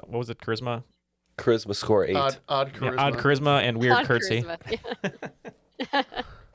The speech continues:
Speaker 4: That's great. All right, question five in the category of nineteen hundreds U S presidents. Who is the only American president to have never actually been publicly elected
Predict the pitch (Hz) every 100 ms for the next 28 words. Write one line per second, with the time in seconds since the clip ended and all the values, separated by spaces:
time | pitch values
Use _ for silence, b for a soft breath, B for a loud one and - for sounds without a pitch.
0 | b b b b _ _ _ - 214 -
1 | 180 - b b b b - 247 233 -
2 | _ - 254 - 254 247 220 214 233 202
3 | 196 202 202 220 196 196 208 202 196 202
4 | 190 196 220 214 202 196 190 190 - 185
5 | 190 175 185 - 190 185 180 170 143 _
6 | _ _ _ _ _ _ _ _ _ -
7 | 254 269 269 - 240 - 214 214 240 226
8 | 160 202 196 202 202 226 208 - 190 185
9 | 180 170 - - 202 180 180 196 220 240
10 | - 202 220 - 208 175 175 170 190 165
11 | - 202 196 214 - 208 - 190 180 175
12 | - 180